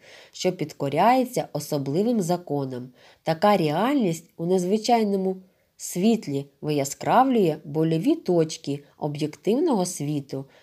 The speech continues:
котрі письменники-модерністи усвідомлювали як хаотичний, незбагненний, абсурдний. На перший погляд це здається дивним, бо час, коли на літературних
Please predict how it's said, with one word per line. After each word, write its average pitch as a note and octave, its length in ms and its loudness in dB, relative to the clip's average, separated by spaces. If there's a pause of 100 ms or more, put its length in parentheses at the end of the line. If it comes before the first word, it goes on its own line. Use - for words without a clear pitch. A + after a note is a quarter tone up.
(120)
котрі E3 440 2 (100)
письменники-модерністи D3 1700 -2
усвідомлювали D#3 1040 0 (240)
як B3 220 2
хаотичний, F3+ 840 -2 (300)
незбагненний, D3+ 1000 -2
абсурдний. C3+ 880 -4 (280)
На F#3+ 140 0
перший G4 380 0
погляд D#4 520 4
це C4+ 140 6
здається A#3 580 2
дивним, F3+ 540 2 (240)
бо F#3 140 4
час, C#4 340 0
коли A3 300 4
на G#3+ 140 2
літературних G3 720 2